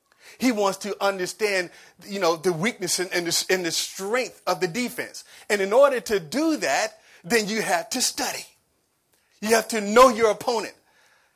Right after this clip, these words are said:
And so here's a man that's won three Super Bowls,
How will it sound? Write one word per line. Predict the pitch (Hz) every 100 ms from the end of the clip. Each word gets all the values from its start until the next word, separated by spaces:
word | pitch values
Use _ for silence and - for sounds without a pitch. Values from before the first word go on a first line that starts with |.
| _ _ _ _ _
And | 226
so | 220 226 208
here's | 233 302
a | 233
man | 214 269 254
that's | 208 175
won | 202 240 202
three | 180 277
Super | 247 - 269 262
Bowls, | - 123 151 214 202